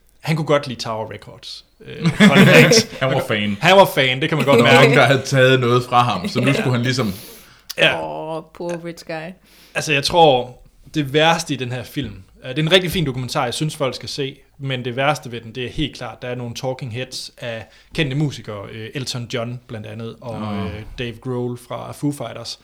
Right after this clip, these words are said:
Speaker 3: Ja.
Speaker 1: Og det, de sidder og siger, det er bare sådan rigtig amerikansk. Åh, hvor var det fantastisk. Den tid, hvor man bare kunne gå ned og købe plader og bla, bla, bla, den tid er forbi. Og
Speaker 3: Det kan man da stadigvæk.
Speaker 1: Ja. Ja. Og det er faktisk også det, der er det gode ved den her film, det er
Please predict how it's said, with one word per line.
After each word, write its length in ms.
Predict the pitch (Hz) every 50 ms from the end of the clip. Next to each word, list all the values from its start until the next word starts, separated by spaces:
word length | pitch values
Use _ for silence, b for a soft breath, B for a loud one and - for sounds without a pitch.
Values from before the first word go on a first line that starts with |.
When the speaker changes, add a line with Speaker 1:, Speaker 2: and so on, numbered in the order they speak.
| B B B
Speaker 3:
Ja. 60 | B B B B B B B _ _
Speaker 1:
Og 180 | - - 120 -
det, 120 | 151 147
de 100 | 143 143
sidder 220 | 135 - 151 139 127
og 80 | 113
siger, 300 | - - - 143 139 139
det 180 | 135 131 127 117
er 40 | 117
bare 260 | 120 110 107 110 101
sådan 240 | - - 120 113 107
rigtig 720 | 117 117 117 - - 110 104 101 101 101 98 98 98 101 -
amerikansk. 600 | - 117 110 104 - - 127 113 107 107 - -
Åh, 200 | 156 156 151 151
hvor 100 | 135 131
var 120 | 117 123 123
det 100 | 127 123
fantastisk. 800 | - 127 117 110 - - 131 127 - - - - 113 - -
Den 200 | 151 151 156 147 139 -
tid, 240 | - 147 143 147 127
hvor 160 | 131 127 120
man 140 | 117 113 110
bare 200 | 110 107 117 117
kunne 120 | - -
gå 80 | - 120
ned 160 | 117 120 120
og 120 | 110 104
købe 180 | - - 113 - _
plader 380 | - 117 107 104 104 107 110 110
og 160 | 101 95 -
bla, 200 | - 117 110 107 107
bla, 160 | - 107 110 107 -
bla, 160 | 113 110 110 - - -
den 100 | 113 107
tid 240 | - - 123 117
er 40 | 113
forbi. 480 | - - 113 101 104 104 104 - _ _ _ _
Og 120 | - - - B B B B
Speaker 3:
Det 80 | B
kan 160 | - 180 170
man 120 | 170 170 165 160
da 60 | 160
stadigvæk. 460 | 156 - - 170 170 170 170 165 160 _ _ _
Speaker 1:
Ja. 80 | 143 120 - - _ B B B B B B B B B B B B B B -
Ja. 80 | 151 - - _ _ _ _ _
Og 120 | - 156 165
det 60 | 170
er 20 |
faktisk 240 | 156 175 165 143 170
også 120 | 165 156
det, 100 | - 175
der 60 | 156 135
er 40 |
det 80 | 123 123
gode 240 | - 185 226 240 208
ved 80 | 156
den 120 | 131 123 120
her 100 | 123 113
film, 220 | - 147 135 123
det 100 | 127
er 40 | 135